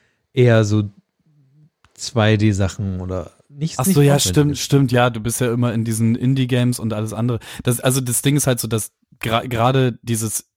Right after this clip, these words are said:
Speaker 2: In-Game-Cutscenes gibt's halt schon ewig, gab's auch auf dem N vierundsechzig und so schon. Was, wa-,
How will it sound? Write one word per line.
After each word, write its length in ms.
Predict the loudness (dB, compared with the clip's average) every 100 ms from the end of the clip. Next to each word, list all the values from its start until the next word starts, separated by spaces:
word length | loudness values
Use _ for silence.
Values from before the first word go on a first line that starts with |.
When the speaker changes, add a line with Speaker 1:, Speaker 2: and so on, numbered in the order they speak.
| _ _
Speaker 2:
In-Game-Cutscenes 2250 | 0 2 4 2 -2 -12 -20 -4 0 2 2 2 -2 _ _ -4 -4 -2 -4 -2 -4 -6
gibt's 180 | -8 -6
halt 120 | -6
schon 200 | -6 -8 -10 _ -4
ewig, 240 | -4 -2
gab's 180 | -4 -4
auch 60 | -4
auf 100 | -4
dem 80 |
N 120 | -4 -2
vierundsechzig 500 | -2 -4 -6 -6 -4
und 100 | -2
so 120 | -4
schon. 260 | -4 -6 -6 -14 -20 -16
Was, 280 | -4 -2 -2
wa-, 100 | -4